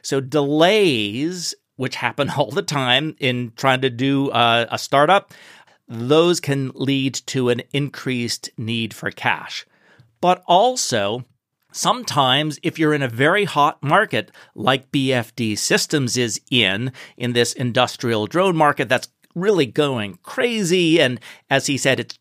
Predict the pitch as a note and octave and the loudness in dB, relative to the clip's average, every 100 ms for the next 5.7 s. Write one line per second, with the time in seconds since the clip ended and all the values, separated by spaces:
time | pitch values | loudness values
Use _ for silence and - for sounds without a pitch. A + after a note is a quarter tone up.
0 | _ - A#3+ A#3 - F#3 E3 C#3+ E3 F3 | _ 2 4 4 0 0 -2 2 2 4
1 | D3+ B2+ - D#3 C#3+ - B2+ - G#3 G3+ | 0 -2 -2 0 0 -2 -4 -2 0 0
2 | C#3 - A2+ A2+ - - E3+ C3+ A#2 - | -2 -4 -2 -2 -2 -4 -2 -2 -4 -4
3 | G#2+ - F#3+ D3 A2 G#2 - - - _ | -8 -4 -2 0 -2 -4 -16 -20 -20 _
4 | _ _ - F3 - G#3+ B3+ A#3+ F3+ D#3+ | _ _ -2 -2 -2 0 0 0 0 2
5 | D3+ G#3+ - A#2 G#2 G#2+ C3 | 2 0 -2 -4 -2 -2 -4